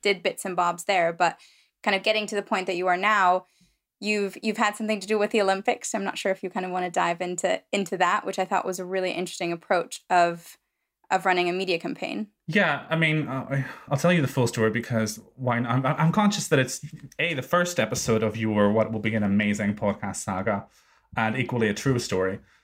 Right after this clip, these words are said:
Speaker 2: So I was, um, quite young, and I was looking for some clients. I needed a high-profile case study.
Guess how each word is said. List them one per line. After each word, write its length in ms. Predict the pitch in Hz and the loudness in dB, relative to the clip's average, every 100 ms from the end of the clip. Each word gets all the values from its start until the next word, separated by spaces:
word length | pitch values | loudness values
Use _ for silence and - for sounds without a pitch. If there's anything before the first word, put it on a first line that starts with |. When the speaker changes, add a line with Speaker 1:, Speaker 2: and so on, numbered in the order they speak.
| - | -12
Speaker 2:
So 380 | - 127 117 113 | 0 4 4 2
I 280 | 131 139 | 2 2
was, 340 | 143 147 139 127 | 4 4 4 2
um, 340 | 120 117 113 - | 0 0 -2 -4
quite 200 | 151 135 | -2 0
young, 340 | 104 127 - _ - | 0 0 -6 _ -4
and 160 | 113 113 | -2 0
I 200 | 113 113 | 0 2
was 240 | 113 131 | 0 0
looking 480 | 117 - 110 113 - | -2 0 -2 -2 -6
for 340 | - 107 107 | -10 -4 -4
some 220 | 104 107 | -4 -6
clients. 400 | 104 120 110 107 | -2 0 0 0
I 80 | 107 | 2
needed 260 | 113 127 135 | 2 2 0
a 40 | |
high-profile 600 | 120 113 - 107 110 98 | 0 -4 -2 -2 0 -2
case 300 | 101 113 101 | -2 -4 -4
study. 400 | - 92 98 104 | -2 -2 -2 -6